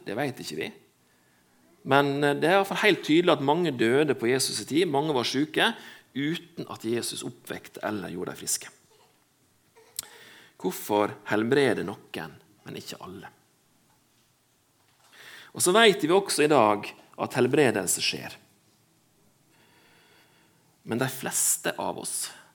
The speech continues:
blir ikke helbredet. Og slik var det når Jesus levde også.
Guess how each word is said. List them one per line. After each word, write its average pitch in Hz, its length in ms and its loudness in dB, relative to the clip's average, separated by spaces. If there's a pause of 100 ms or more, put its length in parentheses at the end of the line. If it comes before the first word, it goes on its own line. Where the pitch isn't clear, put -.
(460)
blir - 180 -6
ikke - 280 -12
helbredet. - 340 -18 (2250)
Og - 120 -8
slik 185 280 4
var 165 140 6
det 127 80 2
når 143 100 6
Jesus 139 400 4
levde 98 280 -2
også. 71 340 -6